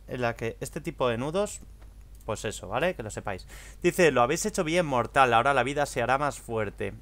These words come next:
Os habéis hecho con la semilla celeste clara, mortal. Usadla bien. Si el poder del creador cae sobre la flor de la vida, esta florecerá." Llevaos la semilla celeste. ¿Veis? Ahora está en minúsculas. Esto es algo que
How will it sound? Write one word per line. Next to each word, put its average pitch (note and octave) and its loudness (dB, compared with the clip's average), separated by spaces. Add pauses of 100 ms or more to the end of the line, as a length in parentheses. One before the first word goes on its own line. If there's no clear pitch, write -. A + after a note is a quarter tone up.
Os - -4
habéis D#3+ -2
hecho G3+ 0
con F3+ -2
la C#3 2
semilla C#3 -2
celeste B2+ -4
clara, B2 0
mortal. G#2 -2
Usadla D#3+ -2
bien. A2+ -2
Si - -10
el A2+ -4
poder C3 -4
del C#3 -4
creador A#2+ -2
cae B2 -4
sobre G#2+ -8
la G#2+ -2
flor B2+ -4
de A2 -4
la G#2+ -4
vida, D3+ -4
esta C3+ -8
florecerá." A2 -8 (1400)
Llevaos D3 4
la F#3 4
semilla B2+ -4
celeste. B2 -6
¿Veis? D#3 -6
Ahora D#3+ 0
está F3 -4
en D3+ -6
minúsculas. G#2+ -6
Esto - -10
es - -10
algo F3+ -2
que D#3+ -4